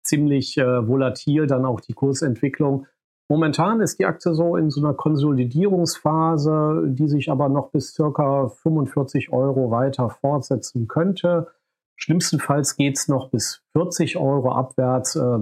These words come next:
da allerdings wartet dann wirklich eine massive Unterstützung. Bewertungsmäßig ist die Aktie aber auch auf dem jetzigen Niveau schon ein Kauf. Äh, das K G V auf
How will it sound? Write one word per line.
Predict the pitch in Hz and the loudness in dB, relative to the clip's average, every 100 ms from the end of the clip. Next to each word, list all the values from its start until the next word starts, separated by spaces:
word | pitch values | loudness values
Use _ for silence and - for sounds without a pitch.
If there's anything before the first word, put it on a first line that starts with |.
| 101 | 0
da | 120 | 0
allerdings | 143 135 131 131 - | 2 2 0 0 0
wartet | 117 127 117 | -2 -2 -4
dann | 117 110 | -2 -2
wirklich | 117 - 120 - | -2 -4 -6 -4
eine | 117 | -4
massive | 107 131 - 139 123 | -2 -2 0 0 0
Unterstützung. | 120 117 117 - 165 165 170 160 156 _ _ _ _ _ _ - | -2 -2 -4 -2 -4 -2 0 0 -2 _ _ _ _ _ _ -2
Bewertungsmäßig | 123 165 165 156 - 147 143 - | 0 0 0 0 0 0 0 0
ist | 139 - | -2 -2
die | - | -2
Aktie | 117 - 120 | -2 -4 -2
aber | 107 | -2
auch | 110 - | -4 -6
auf | 117 | -6
dem | 107 | -4
jetzigen | 101 113 135 117 | -4 -4 -2 0
Niveau | 113 104 110 120 | 0 0 0 -2
schon | - 117 107 | -2 -2 -2
ein | 98 | -4
Kauf. | - 117 131 135 - | -2 0 0 -4 -4
Äh, | 123 117 113 | -2 -2 -2
das | 107 - | -4 -4
K | 123 | -2
G | 113 107 | -2 -4
V | - 117 123 | -2 0 0
auf | 110 | -2